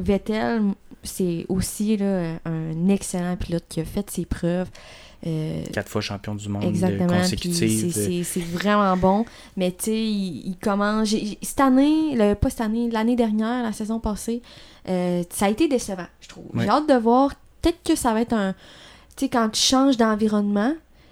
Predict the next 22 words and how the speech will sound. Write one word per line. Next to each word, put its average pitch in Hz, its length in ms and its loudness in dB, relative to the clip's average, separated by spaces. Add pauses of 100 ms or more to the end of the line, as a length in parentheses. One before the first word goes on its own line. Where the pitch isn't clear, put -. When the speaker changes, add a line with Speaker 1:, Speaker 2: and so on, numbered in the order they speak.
(140)
Speaker 1:
euh, 190 100 2
parce 180 200 0
que 196 80 0
là, 202 60 4
il 226 60 4
s'en 190 180 0
va 202 60 2
avec, 196 260 -2
euh, 185 100 0
Aston 180 260 -4
Martin, 190 460 -2
qui 220 100 -2
était 180 420 -4
Racing 180 380 -4
Point 196 260 -4
avant. 196 280 -4 (380)
Quand 233 140 2
tu - 80 0
changes 262 220 6
d'environnement, 214 880 2
des 190 180 -2
fois, 233 500 0